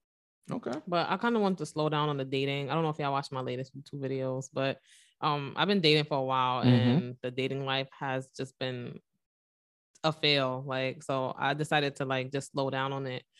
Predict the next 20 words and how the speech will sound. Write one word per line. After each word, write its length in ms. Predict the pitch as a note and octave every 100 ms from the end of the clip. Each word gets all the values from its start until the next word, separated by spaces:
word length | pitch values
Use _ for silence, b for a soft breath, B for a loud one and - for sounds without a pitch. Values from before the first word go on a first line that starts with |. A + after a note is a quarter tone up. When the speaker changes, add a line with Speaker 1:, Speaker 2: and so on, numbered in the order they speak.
| B B B -
Speaker 2:
But 160 | G#3
then 560 | A3+ D4+ C4+ B3 A#3+ G3+ - - - -
somebody 280 | G3+ F#3
pulled 180 | E3+ F3+
up 80 | D#3+
in 100 | D3
my 140 | C3
inbox 640 | - F3+ F3 C#3+ C3+ - - - _
and 400 | D#3 C#3+ C3 -
asked 240 | C#3 C#3 D#3+
me, 380 | D3 C3+ C3+ D3 -
asked 280 | - F#3 F#3+
to 80 | F#3
take 180 | F#3 F3
me 140 | D3+
out, 360 | D3+ D#3 C#3 -
and 120 | D3
I 60 | E3+
was 100 | G3+
open 280 | D#3 D3+ C#3+